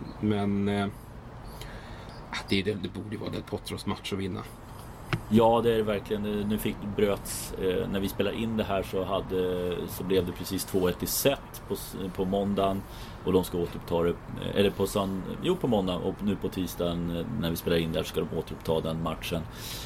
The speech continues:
Speaker 2: Eh, men Simon i fjärde rundan, och vi måste väl först ta Jack Sock som har, leder väl bötesligan.
Speaker 1: Ja.
Speaker 2: Eh, femtusen dollar.
Speaker 1: Ja, han har vunnit fem tennismatcher i år, eh, Jack Sock.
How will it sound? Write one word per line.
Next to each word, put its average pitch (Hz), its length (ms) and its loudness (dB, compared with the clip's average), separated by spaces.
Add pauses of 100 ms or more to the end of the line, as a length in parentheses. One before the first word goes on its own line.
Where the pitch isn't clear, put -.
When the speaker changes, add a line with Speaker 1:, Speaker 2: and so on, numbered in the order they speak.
(160)
Speaker 2:
Eh, 110 200 6
men 120 140 2
Simon 185 600 4
i 135 260 2
fjärde 120 320 2
rundan, 113 300 2
och 107 160 -2 (140)
vi 113 120 -2
måste 120 280 0
väl 110 80 -4
först - 540 0
ta 110 280 4 (100)
Jack 110 220 0
Sock 147 300 0
som 113 340 2
har, 107 500 4 (240)
leder 127 340 2
väl 127 320 2 (880)
bötesligan. 135 840 2 (360)
Speaker 1:
Ja. 107 280 4 (880)
Speaker 2:
Eh, 101 220 4
femtusen 127 640 2
dollar. 147 340 2 (420)
Speaker 1:
Ja, 104 280 0 (140)
han 117 100 4
har 120 60 2
vunnit 120 240 0
fem 110 540 -2 (140)
tennismatcher 113 580 -2
i 104 40 4
år, 90 220 -4 (400)
eh, 92 540 -4
Jack 98 140 0
Sock. - 360 -2